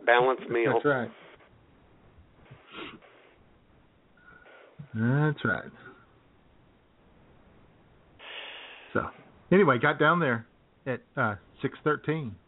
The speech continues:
Speaker 2: and it was just coming out of the
Speaker 1: Excellent.
Speaker 2: oven. They didn't lie at all. They were right on top of things.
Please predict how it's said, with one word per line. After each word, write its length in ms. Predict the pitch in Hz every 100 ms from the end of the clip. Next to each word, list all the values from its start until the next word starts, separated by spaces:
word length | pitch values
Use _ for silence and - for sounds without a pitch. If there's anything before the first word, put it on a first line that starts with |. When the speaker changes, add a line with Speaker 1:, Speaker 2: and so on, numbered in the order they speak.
| _ _ _ _ _ _
Speaker 2:
and 80 | 113
it 40 |
was 120 | 107 101
just 200 | - 98
coming 240 | - 117 120
out 140 | 127
of 60 | 127
the 60 |
Speaker 1:
Excellent. 220 | 120 135 104
Speaker 2:
oven. 120 | 90
They 120 | 101
didn't 260 | 110 120 123
lie 220 | 120 127
at 80 | 131
all. 280 | 139 110 - -
They 120 | 104 110
were 140 | 110
right 220 | 110 123
on 240 | 131 135 123
top 260 | 139 139
of 140 | - -
things. 260 | 95 92